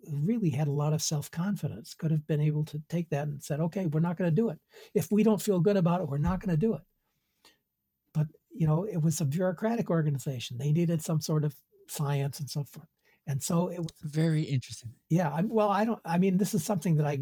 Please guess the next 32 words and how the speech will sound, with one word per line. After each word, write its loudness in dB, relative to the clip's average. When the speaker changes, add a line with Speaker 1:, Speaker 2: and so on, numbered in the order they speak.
Speaker 1:
I -2
got 0
basically. -4
I 0
looked, 0
I -4
looked 0
at -2
some 0
of 0
the, -8
you -4
know, -8
what, -2
what 0
did 2
some 0
of 2
the -4
leaders 2
say -2
about -8
this -14
kind -8
of -14
stuff? -10
And 0
so 0
a -4
lot 2
of -6
times, 2